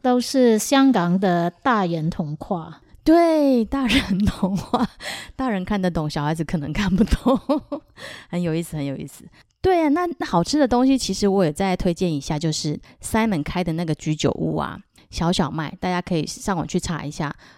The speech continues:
Speaker 2: 呃，它有一个很特别的料理，那个关东煮，它是用那个苹果去做的，叫做苹果煮嘛，吼。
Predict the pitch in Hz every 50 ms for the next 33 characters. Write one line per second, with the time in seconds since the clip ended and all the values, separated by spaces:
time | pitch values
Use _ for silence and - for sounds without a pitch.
0 | _ - 180 175 - - 285 320 302 226 190 - 202 190 196 151 - - 254 226
1 | 165 165 160 156 175 202 185 175 156 147 160 170 - 170 160 156 147 151 _ -
2 | 240 233 240 247 - 240 233 240 240 233 - - - - - 202 208 208 - 226
3 | 214 208 202 208 185 170 175 190 190 175 - - - 160 170 185 - - - -
4 | - 190 - - 190 170 - - - - - - - - 214 190 190 190 185 170
5 | - - _ _ _ - 190 175 180 185 - 170 170 180 - - 170 - - -
6 | - - 156 156 - - -